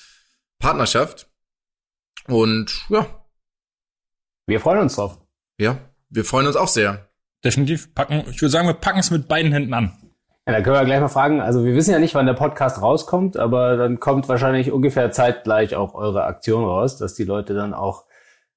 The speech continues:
Speaker 2: gleich mal drauf gucken können und mitmachen, weil am Ende lebt's ja davon, dass dann alle auch mitmachen und
Speaker 3: Ja, auf jeden Fall.
Speaker 2: Lose für den guten Zweck kaufen.
Speaker 1: Genau so ist es. Und das werden wir
Speaker 3: Definitiv.
Speaker 1: natürlich auch alles noch sehr, sehr frequentiert antrommeln.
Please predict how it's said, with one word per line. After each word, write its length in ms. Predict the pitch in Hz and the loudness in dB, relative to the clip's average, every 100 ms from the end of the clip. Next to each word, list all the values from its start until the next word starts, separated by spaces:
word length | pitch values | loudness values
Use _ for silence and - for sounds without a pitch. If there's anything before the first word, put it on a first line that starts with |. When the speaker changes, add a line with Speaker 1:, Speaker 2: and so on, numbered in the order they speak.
| _ | _
Speaker 2:
gleich 160 | - 147 | -2 2
mal 80 | 151 | 2
drauf 240 | 117 123 | 2 0
gucken 240 | - 107 104 | 0 -2 0
können 260 | 117 113 | -2 0
und 120 | 101 | 0
mitmachen, 560 | 110 - 104 98 139 - _ _ | 0 -2 -2 -2 -2 -6 _ _
weil 240 | - 98 | -6 -4
am 120 | 101 | -2
Ende 180 | 87 107 | -2 -2
lebt's 260 | 104 120 - | 0 0 2
ja 80 | 107 | 2
davon, 320 | 101 98 113 | 2 0 -2
dass 140 | 104 | -2
dann 140 | 107 101 | -4 -6
alle 420 | 95 107 104 - _ _ _ _ - | -4 -4 -4 -6 _ _ _ _ -6
auch 160 | - | -2
mitmachen 540 | 123 143 131 127 135 120 | 0 0 0 0 0 0
und 360 | 110 104 - | -2 -4 -4
Speaker 3:
Ja, 120 | 113 | 0
auf 160 | 95 - | 0 0
jeden 200 | 98 85 | -4 -6
Fall. 180 | - 104 | -4 2
Speaker 2:
Lose 300 | 147 196 180 | 4 4 4
für 140 | 170 | 4
den 120 | 143 | 4
guten 200 | 131 135 | 2 0
Zweck 240 | 127 131 120 | -2 -2 0
kaufen. 340 | 135 107 80 - _ _ _ _ _ | 0 -2 -4 -18 _ _ _ _ _
Speaker 1:
Genau 220 | - 120 | -2 0
so 80 | 107 | 0
ist 160 | 110 104 | -2 -4
es. 140 | 92 | -6
Und 160 | 104 - | -10 -12
das 120 | - | -4
werden 120 | 107 | -2
wir 80 | 113 | 0
Speaker 3:
Definitiv. 280 | 110 107 104 | 2 0 0
Speaker 1:
natürlich 160 | 98 | -4
auch 60 | - | -4
alles 240 | 87 - | -4 -4
noch 280 | 110 98 - _ _ - - - _ | -4 -8 -12 _ _ -20 -20 -20 _
sehr, 340 | - - 127 147 | -10 -2 0 2
sehr 200 | 139 131 | 2 0
frequentiert 720 | - 135 - 131 135 131 - | -2 -6 -4 -2 -2 -2 -2
antrommeln. 1040 | 139 - - _ - 117 110 110 135 - | -6 -8 -16 _ -6 0 2 0 -2 -12